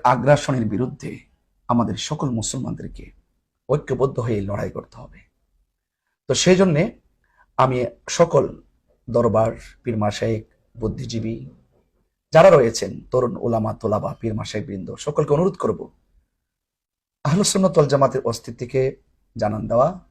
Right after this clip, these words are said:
এবং ফিলিস্তিনি মুসলমানদের প্রতি আহলুস সুন্নাত ওয়াল জামাতের এবং আপামর জনতার কি ভালোবাসা রয়েছে এবং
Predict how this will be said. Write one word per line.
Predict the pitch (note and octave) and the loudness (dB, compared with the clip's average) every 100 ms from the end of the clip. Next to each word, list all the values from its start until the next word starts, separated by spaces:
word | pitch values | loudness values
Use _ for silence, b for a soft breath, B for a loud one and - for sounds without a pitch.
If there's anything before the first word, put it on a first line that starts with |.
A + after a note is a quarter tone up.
| _ _ _ _ _ _ - | _ _ _ _ _ _ 4
এবং | C#3+ C3+ E3+ - _ _ _ - | 6 6 2 -6 _ _ _ -4
ফিলিস্তিনি | G3+ A3 - E3 | 0 2 2 0
মুসলমানদের | C#3 - F3 D#3+ D3 C3 | 0 -2 2 2 2 0
প্রতি | - A#2 F2 - | -2 -6 -8 -8
আহলুস | B2+ B2 - | -6 -6 -4
সুন্নাত | D#3 C#3+ A#2 | -4 -4 -6
ওয়াল | G#2 | -8
জামাতের | - G2 G2+ G#2 - _ _ _ | -8 -8 -8 -10 -12 _ _ _
এবং | A2+ A#2+ - | -8 -6 -2
আপামর | A2+ C3 C3+ A#2 | -2 0 0 -2
জনতার | - A2+ F#2 A2 - _ | -2 -4 -4 -8 -10 _
কি | F3 E3 | -2 -2
ভালোবাসা | - A2+ B2+ C3 A#2+ - | -2 0 4 4 2 -4
রয়েছে | - - - - _ _ _ _ _ _ _ | -6 -6 -12 -14 _ _ _ _ _ _ _
এবং | D#3 F#3+ | 6 6